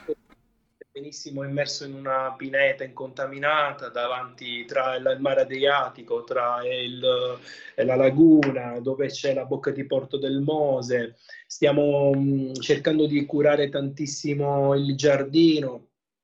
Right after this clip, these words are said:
tant'è vero che questo è uno dei motivi che secondo noi è stato anche scelta da parte vostra di, di utilizzare la,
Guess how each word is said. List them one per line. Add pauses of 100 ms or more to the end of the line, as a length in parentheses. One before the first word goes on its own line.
(240)
tant'è
vero
che (320)
questo
è
uno
dei
motivi
che
secondo
noi
è (340)
stato
anche (180)
scelta
da
parte
vostra
di,
di
utilizzare
la,